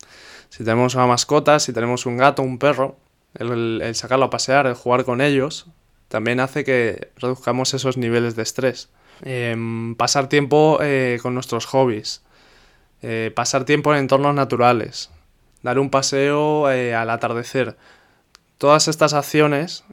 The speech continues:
reducen nuestro nivel de estrés crónico y sumados a una buena alimentación, a un buen descanso, a ejercicio físico y a una buena mentalidad, a una buena manera de ver las cosas,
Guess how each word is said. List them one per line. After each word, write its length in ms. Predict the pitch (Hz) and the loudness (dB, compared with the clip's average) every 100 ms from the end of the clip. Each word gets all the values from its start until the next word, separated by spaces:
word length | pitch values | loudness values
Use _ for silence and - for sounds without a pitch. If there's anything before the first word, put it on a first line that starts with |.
| - - | -18 -10
reducen 480 | 127 120 127 139 139 | -2 0 0 0 -2
nuestro 240 | 135 135 | -2 -2
nivel 300 | 131 127 127 | -2 0 0
de 40 | 127 | -2
estrés 280 | - 127 | -4 -8
crónico 500 | - 131 127 117 - - _ _ _ | -4 -4 -4 -8 -14 -20 _ _ _
y 60 | 131 | -10
sumados 560 | - 113 131 131 117 131 | -4 4 6 6 4 0
a 40 | |
una 120 | 127 | 0
buena 240 | 131 135 131 | 2 2 2
alimentación, 680 | 127 123 120 117 - 135 | 0 -2 -4 -4 -2 -2
a 60 | 117 | -2
un 100 | 123 | -2
buen 160 | 127 127 | -2 -2
descanso, 680 | 123 - 135 139 - - - _ | -4 -2 -2 -2 -6 -12 -18 _
a 340 | - 110 110 113 | -8 -2 0 -2
ejercicio 480 | - - 139 139 135 | -4 -8 -6 -4 -2
físico 520 | - 156 139 123 117 - - _ - | 0 0 0 -6 -10 -14 -20 _ -6
y 60 | |
a 20 | 120 | 0
una 140 | 143 | 4
buena 260 | 147 147 139 | 4 4 2
mentalidad, 720 | 127 117 117 117 135 139 139 _ - | 0 -2 -2 2 2 2 -4 _ 0
a 100 | 117 | 2
una 160 | 135 | 4
buena 260 | 131 139 131 | 4 4 2
manera 340 | 127 127 131 | 0 0 0
de 120 | 120 117 | 0 0
ver 100 | 127 | 0
las 240 | 120 - | -2 -2
cosas, 500 | - 127 117 110 - | -4 -4 -4 -8 -12